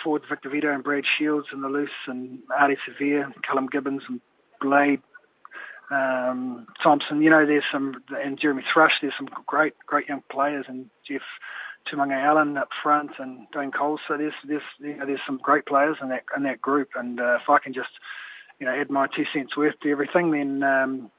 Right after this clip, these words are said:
and, and improve them, then, uh, then, then we should see that through the season. But I think the big thing for us is that we want some real consistency. We don't want to be looking back on the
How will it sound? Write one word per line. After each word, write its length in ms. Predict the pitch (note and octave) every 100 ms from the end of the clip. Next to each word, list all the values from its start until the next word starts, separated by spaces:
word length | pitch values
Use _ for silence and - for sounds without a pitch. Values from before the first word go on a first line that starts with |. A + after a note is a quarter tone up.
| C#3
and, 140 | C3
and 160 | B2+ C3
improve 320 | - D#3 D3+
them, 240 | E3 F3+
then, 320 | C#3 B2+ B2+
uh, 240 | B2+ B2+ B2
then, 240 | C3 B2+ -
then 160 | C3 B2+
we 140 | B2 -
should 140 | D3 C3+ -
see 140 | - C3
that 160 | C3 B2+ - -
through 140 | C3
the 60 | A#2+
season. 300 | - C3+ B2+
But 120 | B2 B2+
I 60 | -
think 160 | D#3 - - _
the 80 | C3+
big 240 | F#3 D#3
thing 160 | D#3+ C3+
for 160 | C3+ C#3
us 80 | C#3+ -
is 80 | B2+
that 160 | C3 - - - - - - _
we 80 | C#3+
want 220 | C#3+ D3+ B2+
some 120 | C#3+
real 160 | C#3+
consistency. 760 | - C3 - C3 - A#2+ - C3+
We 140 | C3
don't 220 | C3+ C#3+ C3+
want 100 | C3
to 60 |
be 80 | B2+
looking 240 | C#3 C#3
back 240 | B2 B2+ -
on 100 |
the 80 | B2